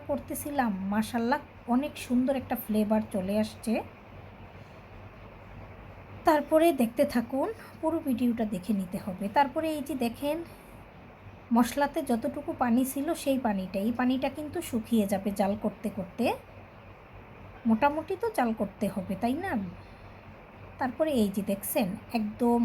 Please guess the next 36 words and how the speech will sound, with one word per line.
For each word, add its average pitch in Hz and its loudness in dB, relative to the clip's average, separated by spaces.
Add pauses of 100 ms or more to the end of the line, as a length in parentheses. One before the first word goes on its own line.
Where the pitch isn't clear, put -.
গায়ে 214 4 (100)
মাখানো 233 2
মাখানো 240 2
একটা 247 0 (540)
তরকারি 233 4
রান্না 202 4
হয়ে 190 0
যাচ্ছে - -4 (100)
কিন্তু। 180 -6 (360)
অল্প 220 4
সময়ের 254 4
মধ্যেই 254 0
কিন্তু 285 -4
আমি 302 -2
চুলাটা 294 0
অফ 262 -2
করে 262 0
দিব। 220 2 (540)
আর 339 4
ফাঁকে 254 0
কিন্তু 320 -6
একটু 359 -4
সামান্য 254 2 (120)
জিরার 233 6
গুঁড়া 240 2
দিয়ে 220 4
নিছিলাম। 214 4 (1300)
তো - -14
দেখতে 208 -6
থাকুন, 226 -4
এই 247 4
যে 233 2
দেখছেন 220 2
ঝোলটা 202 2
কিন্তু 247 2 (220)
একদম 233 4